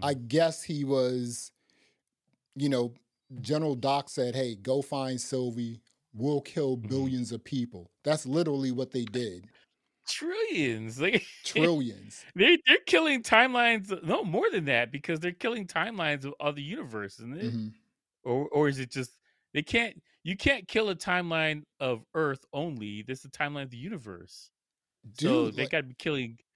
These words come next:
Speaker 1: yeah.
Speaker 2: gazillions of people. Whatever, whatever's above trillions,
Speaker 1: Yeah.
Speaker 2: that's what would be, they'd be killing in the universe.
Speaker 1: Yeah.
Speaker 2: 'Cause it, it's not
Speaker 1: B fifteen
Speaker 2: just Earth.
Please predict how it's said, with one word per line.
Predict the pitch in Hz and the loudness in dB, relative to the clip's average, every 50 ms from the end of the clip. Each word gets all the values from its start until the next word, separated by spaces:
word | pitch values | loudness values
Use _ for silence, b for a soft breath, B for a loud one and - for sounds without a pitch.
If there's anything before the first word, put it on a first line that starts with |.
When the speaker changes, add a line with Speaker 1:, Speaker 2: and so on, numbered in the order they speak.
| b b b b _ | b b b b _
Speaker 1:
yeah. | 127 156 240 285 | 0 2 4 4
Speaker 2:
gazillions | - - 110 131 156 185 202 175 156 151 127 131 | 2 0 0 2 4 4 4 2 0 0 -2 -6
of | 135 127 | -8 -6
people. | - 160 139 | -6 -6 -2
Whatever, | 160 208 226 220 214 208 202 | 2 2 2 4 2 0 4
whatever's | 202 214 247 269 240 220 214 190 175 | 6 6 6 6 6 2 -2 -2 -2
above | 156 139 175 175 170 156 | 0 2 4 4 4 2
trillions, | - - 185 185 165 135 120 113 107 107 113 - - | -2 -2 0 0 0 0 0 -2 -4 -8 -14 -12 -4
Speaker 1:
Yeah. | 135 156 208 240 156 - - _ _ _ | 0 0 2 2 0 -4 -12 _ _ _
Speaker 2:
that's | 139 147 165 - | 4 4 4 2
what | 170 151 139 | -2 -2 0
would | 139 151 147 131 | -2 -4 -4 -2
be, | 143 147 143 127 | -4 -6 -6 0
they'd | 131 143 135 123 | 0 0 0 0
be | 127 120 | -6 -12
killing | - - 165 156 139 123 117 | -4 -2 -2 0 0 -2 -4
in | 117 113 | -4 -6
the | 113 | -6
universe. | 117 135 139 120 101 98 95 90 87 90 - - - _ _ _ _ _ | -6 -6 -6 -6 -8 -8 -10 -10 -10 -12 -14 -20 -20 _ _ _ _ _
Speaker 1:
Yeah. | 127 156 214 185 - - - _ _ - | -2 0 0 -2 -2 -6 -14 _ _ -12
Speaker 2:
'Cause | 131 123 | -10 -10
it, | 131 120 101 | -6 -2 0
it's | 190 226 - - | 2 2 4 2
not | 220 180 185 208 226 | 4 4 6 4 4
Speaker 1:
B | 247 | 4
fifteen | |
Speaker 2:
just | 254 247 233 165 - - - | 2 0 -2 -4 -10 -4 -2
Earth. | 143 170 117 101 104 | -2 -2 -2 -4 -8